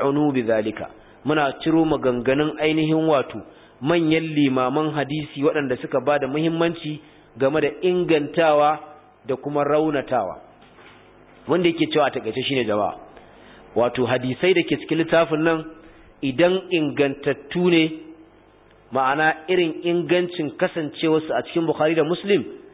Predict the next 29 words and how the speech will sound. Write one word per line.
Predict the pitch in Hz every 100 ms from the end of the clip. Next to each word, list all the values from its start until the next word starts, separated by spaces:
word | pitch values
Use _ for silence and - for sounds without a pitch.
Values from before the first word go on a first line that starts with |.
| - _ _ -
to | 123
ba | 135
za | 160 160
su |
yi | 139
wata | 139 151
magana | 131 135 123
a | 107
kansu | 135 117
ba | 120 -
su, |
su | 127 135
Malam | 135 127
Shu'aib | 113 117 120
al-Arnaut. | 101 104 104 117 107 - - - - - - - - -
Idan | 135 190 196
kuwa | - 165 165 170 - - - - _ -
ba | 131 175 180
su | 143
cikin | - 175 165
Bukhari | 151 147 151
da | 143
Muslim, | 131 135 - 104 - - - - - -
za | 151
su | 175 180
ɗauko | 160 160 180 170
maganganun | 131 135 135 139 160 170
malaman | 160 139 139 156
hadisi | 151 127 160 156 143